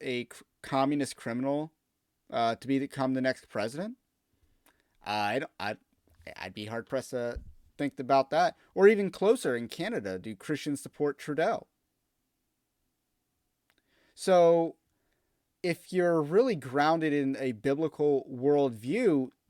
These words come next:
these issues in other countries aren't that difficult to navigate. They really aren't.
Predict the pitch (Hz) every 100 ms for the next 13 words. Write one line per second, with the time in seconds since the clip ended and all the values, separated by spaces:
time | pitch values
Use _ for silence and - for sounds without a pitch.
0 | _ - 123 240 277 - - 170 - 202
1 | - 214 165 165 156 143 - 202 220 185
2 | 151 - - 190 - 202 185 123 - 185
3 | - - 151 131 - _ _ _ - 160
4 | 156 208 180 - - - 143 180 202 127
5 | 151 180